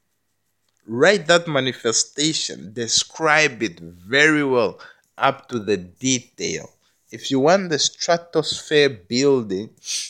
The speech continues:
describe that the, the, the, the balcony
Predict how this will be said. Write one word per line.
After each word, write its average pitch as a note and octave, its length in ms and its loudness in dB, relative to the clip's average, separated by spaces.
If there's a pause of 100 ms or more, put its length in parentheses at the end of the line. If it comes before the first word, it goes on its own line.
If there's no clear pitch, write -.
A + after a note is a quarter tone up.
(1500)
describe C3+ 880 0 (120)
that A2 440 -4 (320)
the, B2 200 -4 (340)
the, A#2+ 420 0
the, A#2+ 340 -2 (480)
the A#2+ 240 0
balcony B2+ 960 2